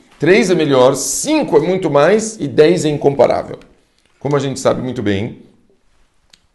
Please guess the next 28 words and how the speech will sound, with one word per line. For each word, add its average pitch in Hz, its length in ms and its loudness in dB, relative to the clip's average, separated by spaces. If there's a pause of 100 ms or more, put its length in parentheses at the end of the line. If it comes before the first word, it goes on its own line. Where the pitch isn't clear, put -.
(120)
é, 95 300 -8
o 107 80 -8
Minyan, 156 640 -4 (640)
ele 113 140 -6
é - 20 0
uma, 113 640 -6
uma 107 180 -6
coisa 139 200 -2
que 139 120 -8
não 135 160 -4
tem 147 140 -4
limites. 151 580 -6 (420)
Uma, - 280 0
um, 110 480 -6
um 113 60 -6
grupo 175 300 -2
de 143 80 -4
pessoas, 123 440 -2
quando 113 160 -8
eles 110 120 -8
conseguem 135 480 -6
Yehudim 127 380 -6
juntarem 104 500 -4
dez, 113 560 -6 (760)
o 117 100 -6
impacto 123 560 0
de 110 160 -4
dez 139 720 0